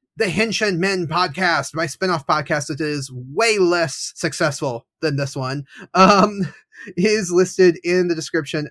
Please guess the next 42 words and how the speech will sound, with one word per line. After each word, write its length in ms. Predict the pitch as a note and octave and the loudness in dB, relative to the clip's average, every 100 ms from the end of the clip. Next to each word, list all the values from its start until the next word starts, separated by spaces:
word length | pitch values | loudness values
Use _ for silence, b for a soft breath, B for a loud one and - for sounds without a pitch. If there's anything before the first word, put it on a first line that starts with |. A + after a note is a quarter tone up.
| - | -4
of 300 | E3 E3 C#3 | 0 0 0
this 220 | C#3+ C#3 | -6 -4
episode. 640 | C3+ C3+ C3+ B2 A#2+ A#2 - B B | -6 -6 -6 -4 -4 -6 -12 B B
You 180 | - G3 | -6 -2
can 160 | G#3+ F#3+ | -2 -2
send 280 | G#3 G#3 | -2 -4
questions, 480 | - G#3+ - E3+ C#3 | 0 0 0 -4 -4
comments, 440 | - A#3+ B3+ G3+ - | 0 2 2 0 -2
or 140 | G#3 - | -6 -6
answers 340 | C4 - C4 - | -6 -4 -8 -4
to 140 | D4+ | -2
our 120 | A#3+ | -2
trivia 240 | - D3+ C#3 | -2 -6 -6
questions 440 | D3 C#3+ - D#3+ - | -4 -6 -4 -6 -4
to 120 | D3+ | -4
our 120 | B2 - | -4 -4
email, 340 | F#3+ F#3 F3 | -2 0 0
kaiju 340 | E3 D3 C#3+ C3+ | -2 -4 -4 -6
weekly 360 | C3 C3+ C#3 - | -8 -8 -10 -6
at 220 | C#3+ - | -8 -8
gmail 440 | C#3 C3+ C3+ C3+ | -10 -6 -4 -4
dot 180 | C3+ B2 - | -2 -4 -2
com. 440 | F#3+ G3+ G#3 G#3 - B B B - | 2 4 4 0 -8 B B B 2
We 100 | G3+ | 4
also 220 | G#3+ A3+ | 4 2
wanna 180 | G#3 G3+ | 0 0
say 180 | A3 A3 | 0 -2
a 80 | |
big 400 | G3 F#3+ B3+ G#3 - - | -2 -6 -10 -10 -14 -6
thank 220 | C4 G3+ | -6 -4
you 200 | F#3+ C3+ _ - | -6 -6 _ -2
to 200 | C#4+ A#3 | -2 4
everyone 520 | C#4 C#4 B3 A3+ D#3 - | 4 4 2 2 0 0
who 140 | C4+ | 2
has 140 | B3+ | 2
supported 480 | - A#3+ B3+ B3 G3+ _ - | 0 -2 -2 -2 -2 _ -2
Kaiju 320 | C4 C4 B3+ | 0 2 2
Ramen 520 | A#3 B3 A#3 G3 E3 | 4 4 4 0 -2
so 320 | - C4 C4 | 0 2 2
far. 600 | F#3+ A3 G#3 F#3 D3 A#2+ - B B - | 4 4 6 6 4 0 -6 B B 0
Kaiju 320 | F#3 F#3+ G#3+ | 0 2 0
Ramen 480 | G3+ G#3 G#3+ G#3+ | 2 2 0 -2